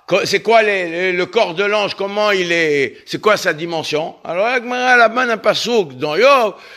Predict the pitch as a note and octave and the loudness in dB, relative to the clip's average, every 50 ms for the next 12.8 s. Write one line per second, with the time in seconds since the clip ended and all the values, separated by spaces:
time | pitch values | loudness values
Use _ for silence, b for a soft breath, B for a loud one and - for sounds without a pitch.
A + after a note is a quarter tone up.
0 | B B B B B B - C#3+ G3+ C4 C#4 C#4 C4+ B3 G3 A3+ C4 C#4 C4 A#3+ | B B B B B B -4 0 2 4 6 6 4 2 2 2 2 4 4 2
1 | G#3+ - - C4 C4+ C4+ - - A#3+ B3 B3+ A#3+ A#3 G3 - - G3 - - F3 | 2 2 2 2 2 2 2 -2 -4 -2 -2 -2 -2 -4 -4 -6 -6 -6 -8 -10
2 | E3+ D3 - - - _ _ _ - - A3 A3+ A#3 A3+ G3 - - G#3+ A3+ G#3+ | -12 -12 -14 -16 -18 _ _ _ -12 -6 -4 -2 -2 -2 -2 -4 -2 2 2 4
3 | G3+ F#3 D3 B B B B B B - - A3+ C4 C4 G3 - A3 A#3+ C4 C#4+ | 4 2 0 B B B B B B -4 0 2 2 2 2 2 2 4 4 4
4 | C#4+ C#4 B3+ B3 A#3+ A#3+ A3+ F3 F#3 G3 B3 C#4+ D#4 D4 A3 - A3 C4 C4 A#3+ | 4 2 2 2 2 2 2 2 2 2 2 2 2 0 0 0 2 2 2 2
5 | A#3+ A3+ A3 G#3 G#3 A3+ B3 B3+ C4 A3+ F3 D#3 F3+ G3+ - - G3 D3 - - | 4 4 4 4 4 4 4 4 2 0 -2 -4 -4 -2 -2 -2 -2 -2 -2 -4
6 | E3+ D3 A#2+ - - - G#3 G#3+ G#3 G3+ G#3+ A3+ A3+ G3 F#3 F3+ F3 F3+ F3 - | -4 -4 -6 -4 -2 -2 0 0 0 0 0 0 0 0 -2 -2 -4 -4 -4 -2
7 | F#3 E3+ D#3+ E3+ D#3+ C#3+ C3 A#2+ B2+ A#2 A2+ G2+ - _ _ b b b b - | -2 0 0 0 0 -2 -2 -4 -6 -6 -8 -8 -10 _ _ b b b b -10
8 | C#3+ C#3+ - F3+ E3 D3+ A#3 A#3 - A#3+ B3 A3+ - C4 B3+ B3+ B3+ B3+ B3+ A3 | -10 -8 -8 -8 -6 -6 -6 -6 -6 -8 -8 -8 -6 -4 -2 -2 -2 0 -2 -2
9 | D#3 - b b b b b b b b b - D#3 F3 D3+ - C4 C4 C4 B3 | -2 -4 b b b b b b b b b -2 -2 -2 0 0 0 0 0 -2
10 | C#4+ C4+ A#3+ - - A#3 A3+ G#3+ G3+ G3 G3 F#3+ E3+ D3+ C3+ - - - _ _ | -6 -6 -6 -6 -8 -6 -4 -4 -4 -4 -2 -2 -2 -2 -4 -6 -12 -20 _ _
11 | _ - D3+ F#3 F3+ G3 F#3 F#3+ G3+ F#3+ F3 D#3 - - D#3 D3+ D3+ D#3 - - | _ -6 -4 -2 -2 0 2 2 2 2 2 -2 -2 2 2 4 4 2 0 0
12 | - E3 E3+ F3+ G3 G3+ G#3 G#3+ A3 G#3+ G3+ G3 G3 F#3+ G3 G3+ - | 0 0 2 4 4 2 2 2 2 0 0 0 -2 -2 -2 -2 -4